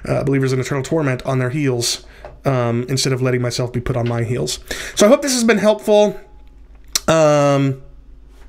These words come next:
uh, you know, I'm getting questions that are off topic about, uh, apostolic tradition and the Eucharist and baptismal regeneration. They're, they're off topic.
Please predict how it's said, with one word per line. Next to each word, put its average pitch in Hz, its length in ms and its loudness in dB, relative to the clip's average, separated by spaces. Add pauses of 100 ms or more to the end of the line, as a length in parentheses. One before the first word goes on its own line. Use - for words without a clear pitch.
(1120)
uh, - 160 -4
you 165 140 0
know, 160 60 2
I'm 160 100 2
getting 185 220 0
questions 175 360 -4
that 170 80 -2
are 165 120 0
off 160 160 0
topic 156 440 -2
about, 147 640 -2
uh, 135 380 0
apostolic 143 640 -2
tradition 139 640 -4
and 139 120 -2
the 135 60 0
Eucharist 135 520 -4
and 135 60 -2
baptismal 135 380 -2
regeneration. 131 840 -2
They're, 156 160 0
they're 160 160 -2
off 151 160 0
topic. 139 500 -4